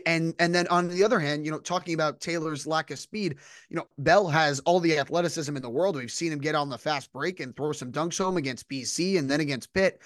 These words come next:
He just can't make up for Taylor's lack of speed and, and shooting inside the three-point arc. Justin Taylor this season is shooting on two-pointers under thirty percent on two-pointers.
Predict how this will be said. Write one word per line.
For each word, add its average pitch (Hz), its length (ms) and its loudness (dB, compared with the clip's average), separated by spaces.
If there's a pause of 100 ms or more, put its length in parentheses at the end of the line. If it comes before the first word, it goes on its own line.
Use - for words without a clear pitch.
(200)
He 220 140 0
just 214 240 -2
can't 196 200 0
make 160 220 -2
up 180 300 -2
for 147 160 -4
Taylor's 151 480 -4
lack 143 320 -6
of 139 100 -8
speed 165 540 -6
and, 135 400 -4
and 131 180 -6
shooting 151 600 -2 (400)
inside 165 480 2
the 143 80 -2
three-point 165 500 -2
arc. 127 140 -4
Justin 185 280 -2
Taylor 175 520 0
this 151 200 -2
season 147 360 -4 (480)
is 170 120 2
shooting 156 540 0 (100)
on 151 200 0
two-pointers 180 880 -4 (100)
under 190 380 2
thirty 190 480 0
percent 180 560 -4 (280)
on 190 280 0
two-pointers. 208 1500 -4